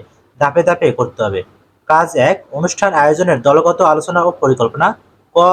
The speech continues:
অথবা খ অথবা গ। এই কাজের জন্য তোমাদেরকে বিশ জনের দলে ভাগ করা হয়েছে, একত্র করা হয়েছে এখানে। এবারে দলের সবাই আলোচনায় অংশগ্রহণ করবে এবং পরিকল্পনায় দলের সদস্যরা নিম্নোক্ত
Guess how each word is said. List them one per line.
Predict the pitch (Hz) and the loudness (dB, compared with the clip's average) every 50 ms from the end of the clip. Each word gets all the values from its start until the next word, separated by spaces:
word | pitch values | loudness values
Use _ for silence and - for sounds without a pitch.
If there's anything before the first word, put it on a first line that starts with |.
| 185 185 - - | 0 -2 -4 -10
অথবা | 139 135 - 151 165 160 160 | -12 -6 -2 -2 -2 -2 -2
খ | - 190 151 127 | 0 0 0 0
অথবা | 123 - 139 143 131 - | 0 0 0 0 0 0
গ। | 104 95 87 85 - _ _ _ _ _ _ - | -2 -4 -4 -6 -10 _ _ _ _ _ _ 0
এই | 160 185 190 185 | 0 0 2 2
কাজের | 185 165 160 175 170 | 0 0 0 -2 -2
জন্য | 196 185 170 151 | -2 -2 0 -2
তোমাদেরকে | 160 156 156 156 175 185 - - 143 147 185 202 - _ _ _ _ _ _ _ _ _ _ _ - | 0 0 0 0 -2 -4 -2 -2 0 0 0 -2 -6 _ _ _ _ _ _ _ _ _ _ _ -4
বিশ | 127 156 175 185 175 165 | 0 2 2 2 2 2
জনের | 170 196 190 196 196 175 | 0 0 2 2 -2 0
দলে | 147 160 165 185 170 131 131 143 - _ _ _ _ _ _ _ _ _ _ _ _ _ - | 0 0 2 4 2 2 2 0 -6 _ _ _ _ _ _ _ _ _ _ _ _ _ -4
ভাগ | 147 165 165 - | -2 -2 -2 -2
করা | - 156 143 127 | -2 0 0 0
হয়েছে, | 117 110 - 101 92 - - _ _ _ _ _ _ | 0 -2 -4 -8 -12 -12 -14 _ _ _ _ _ _
একত্র | 151 - 185 - - 170 180 - | -2 -2 -2 -2 -2 -2 -2 0
করা | 156 139 123 | 0 0 -2
হয়েছে | 117 - 123 113 | -2 -4 -4 -4
এখানে। | 127 131 175 240 247 - _ _ _ _ _ _ _ _ _ _ - | -2 -2 -2 -2 -4 -6 _ _ _ _ _ _ _ _ _ _ -4
এবারে | 160 160 196 202 214 202 160 139 127 | 0 2 2 2 4 2 2 2 2
দলের | 156 156 180 175 - - | 2 2 0 -2 0 0
সবাই | 180 175 190 196 190 165 | 0 2 2 2 4 2
আলোচনায় | 151 151 151 170 180 180 175 156 | 2 0 -2 -2 -2 0 0 0
অংশগ্রহণ | 151 143 131 165 160 180 180 175 - | 0 -2 -4 -2 -2 -2 -2 0 -2
করবে | 185 180 170 160 123 113 143 | -2 0 0 -2 -2 -2 -2
এবং | 151 165 165 165 - _ | 0 0 -2 -2 -2 _
পরিকল্পনায় | 160 160 165 160 180 175 175 - 180 156 127 123 147 151 - _ _ _ _ _ _ - | -2 -2 0 0 -2 -2 -2 -4 -2 0 0 0 0 -2 -6 _ _ _ _ _ _ -2
দলের | 147 151 175 170 - - | 0 2 2 0 0 -2
সদস্যরা | 170 160 156 175 165 - 202 190 190 | -4 -2 -2 -4 -4 -2 0 0 0
নিম্নোক্ত | 180 151 147 147 156 160 160 - | 2 0 -2 0 -2 -4 -2 -2